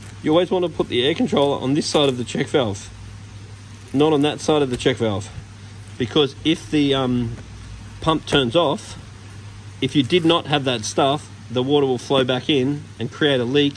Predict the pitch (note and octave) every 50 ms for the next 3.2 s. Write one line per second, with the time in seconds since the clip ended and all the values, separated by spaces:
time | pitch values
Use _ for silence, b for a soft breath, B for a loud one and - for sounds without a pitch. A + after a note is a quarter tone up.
0 | - - A#2+ A#2+ A2+ B2+ C3 B2+ B2+ - - F#2 G2 - - D#3+ C3+ A2+ - -
1 | - - - - - - - - - - - - - - - - - - - -
2 | - C3+ - - C#3+ C3+ - - F3+ F3 - F3 D#3+ D3 C3 A#2+ - - - F#3
3 | F3+ D3+ D#3 G3